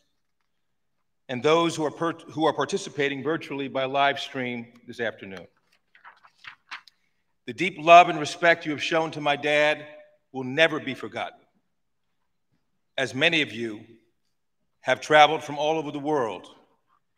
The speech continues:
and made great sacrifices to participate in this tribute. The personal phone calls, emails, and texts have been truly touching,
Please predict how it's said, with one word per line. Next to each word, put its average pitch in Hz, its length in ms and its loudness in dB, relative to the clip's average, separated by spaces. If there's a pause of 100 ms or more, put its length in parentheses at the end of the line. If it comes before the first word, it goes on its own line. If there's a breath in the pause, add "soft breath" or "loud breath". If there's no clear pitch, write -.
(160)
and 131 140 -6
made 143 240 0
great 160 240 0
sacrifices 131 680 0
to - 120 -14
participate 127 840 -6
in 120 80 -14
this 113 140 -12
tribute. - 400 -14 (1500)
The 123 80 -14
personal 151 320 -2
phone 175 340 -2
calls, 156 540 0 (100)
emails, 151 680 0 (380)
and 135 140 -6
texts 160 360 2
have 147 100 -2
been 139 100 -8
truly 165 320 -4
touching, 123 380 -4